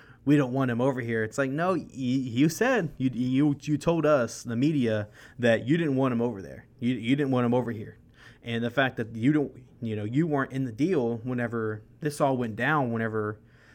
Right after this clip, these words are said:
th-, we weren't sure if Deshaun Watson was gonna be there. I, I thought that they were gonna have to trade Robbie Anderson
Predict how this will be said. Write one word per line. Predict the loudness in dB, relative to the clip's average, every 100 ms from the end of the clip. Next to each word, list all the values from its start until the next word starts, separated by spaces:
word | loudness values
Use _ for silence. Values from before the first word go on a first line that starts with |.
| -16
th-, | -6 2
we | 4
weren't | 4 0
sure | -2 0
if | 0
Deshaun | -2 0 0 2
Watson | 2 2 2
was | 0 0
gonna | 0 0
be | 2
there. | 2 4 4 2 -2 -20 -16 -4
I, | -2 0
I | 4 4
thought | 4 2
that | 2
they | 0
were | 2
gonna | -2
have | -4 -6
to |
trade | -4 -2
Robbie | 0 -2 -2 -2
Anderson | -2 -2 -6 -12